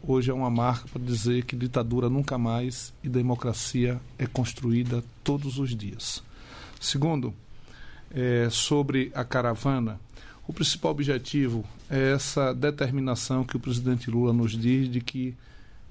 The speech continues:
o maior papel que nós temos que fazer é cuidar das pessoas. Então, a nossa caravana foi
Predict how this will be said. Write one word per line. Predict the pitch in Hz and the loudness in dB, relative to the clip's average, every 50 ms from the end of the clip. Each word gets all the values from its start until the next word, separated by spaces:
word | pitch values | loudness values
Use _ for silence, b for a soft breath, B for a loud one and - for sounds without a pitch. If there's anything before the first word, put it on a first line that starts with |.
| - - | -12 -6
o | - 123 | 0 2
maior | 123 120 123 135 151 156 | 4 6 6 6 6 4
papel | 147 147 147 139 143 - 135 127 | 4 2 0 0 0 0 0 0
que | 120 - | 0 0
nós | 131 123 113 - | -4 -4 -4 -4
temos | - 127 123 120 - | -4 -4 -4 -4 -4
que | - - | -4 -4
fazer | - 117 113 107 107 123 131 135 147 147 - | -2 -2 0 0 2 2 2 2 0 -4 -8
é | 151 | -8
cuidar | - - 139 131 117 120 120 123 127 131 139 - - | -4 0 0 2 2 2 2 2 2 0 -4 -10 -6
das | - 135 123 - | -4 -2 -2 -2
pessoas. | - - 143 135 - - - 120 104 98 92 95 - - - - - B B B B B B - | 0 0 0 0 0 0 -2 -2 -2 -2 -4 -6 -6 -8 -8 -10 -14 B B B B B B -14
Então, | - - 120 120 123 | -4 0 2 2 4
a | 123 | 4
nossa | 123 127 127 - - 131 | 2 2 0 -2 -6 -4
caravana | - 131 123 123 117 110 117 123 127 127 127 123 123 B B B B B B B B | -2 0 0 2 2 2 2 2 2 2 0 -2 -4 B B B B B B B B
foi | - - - - 127 127 123 117 | -12 -6 0 2 4 4 4 2